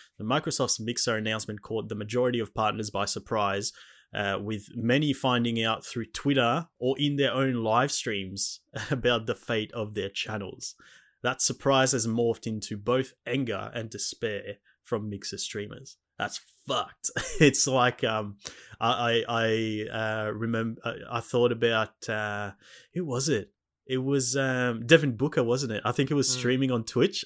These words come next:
Speaker 1: and he found out that the N B A was getting suspended. The season was getting suspended, like, while he was streaming.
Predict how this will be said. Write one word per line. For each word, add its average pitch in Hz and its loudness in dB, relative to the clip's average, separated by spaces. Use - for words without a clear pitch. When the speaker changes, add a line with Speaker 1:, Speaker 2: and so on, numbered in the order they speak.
Speaker 1:
and 113 2
he 113 2
found 110 2
out 110 2
that 110 0
the 113 -2
N 107 -2
B 107 -2
A 104 2
was 110 -4
getting 107 -2
suspended. 135 -4
The 131 -6
season 117 0
was 120 -2
getting 117 -2
suspended, 139 -4
like, 117 -4
while 117 0
he 123 -2
was 120 -2
streaming. 165 -4